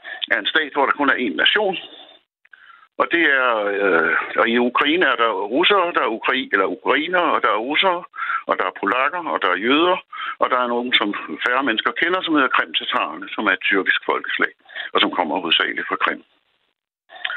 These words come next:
Så det vil være, så derfor er de en, en multinational stat med mange nationer i sig. Det er Rusland i øvrigt også,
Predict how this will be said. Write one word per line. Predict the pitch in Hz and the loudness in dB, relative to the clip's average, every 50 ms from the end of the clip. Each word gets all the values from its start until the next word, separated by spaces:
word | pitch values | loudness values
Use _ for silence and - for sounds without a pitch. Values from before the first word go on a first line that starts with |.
| - - | -2 0
Så | - 101 104 | 0 2 2
det | 143 147 139 | 2 2 2
vil | - 147 143 135 | 2 2 4 2
være, | 123 123 113 123 | 2 2 0 0
så | 135 135 160 | 0 2 2
derfor | 180 170 - 180 143 123 | 0 0 0 0 0 0
er | 123 117 - | -2 -4 -8
de | - 147 147 135 127 | -8 -4 0 0 0
en, | 120 110 98 107 | 0 2 2 2
en | 113 113 110 | 2 4 2
multinational | 143 - - 214 175 123 107 - 120 95 73 - - | 2 2 2 2 2 2 2 2 0 0 -2 -2 -2
stat | - 90 76 - - 95 | -4 -4 -4 -4 -4 -2
med | 120 123 139 | -2 0 0
mange | 156 180 180 175 | -2 -2 -2 -2
nationer | 160 - 110 90 82 95 98 - - _ _ _ _ _ - - - - - - - - | 0 0 0 0 0 -2 -4 -6 -8 _ _ _ _ _ -18 -14 -10 -10 -10 -6 -4 -2
i | - - | 0 0
sig. | 104 98 - _ - - - - | -2 -2 -6 _ -20 -20 -14 -4
Det | - 156 | -2 -2
er | 151 127 | 0 0
Rusland | 139 139 - 160 117 92 | 0 0 2 0 0 0
i | 90 | 0
øvrigt | 90 87 82 90 113 151 | 2 2 4 4 2 2
også, | 185 - | 4 2